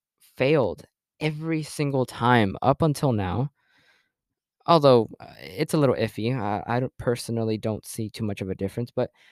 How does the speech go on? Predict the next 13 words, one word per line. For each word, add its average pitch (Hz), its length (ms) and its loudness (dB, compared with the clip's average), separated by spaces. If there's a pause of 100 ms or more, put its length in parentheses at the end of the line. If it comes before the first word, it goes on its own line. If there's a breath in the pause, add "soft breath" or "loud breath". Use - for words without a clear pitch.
(160 soft breath)
le-, 73 220 -10
let 110 160 -6
me 110 60 -4
just 113 180 -12
say 151 160 4
this. 170 300 2 (880)
Up 180 160 0
until 190 300 0
now, 127 360 -4 (520)
they 135 240 4
are 131 160 4
now 123 260 2
focusing 135 720 -4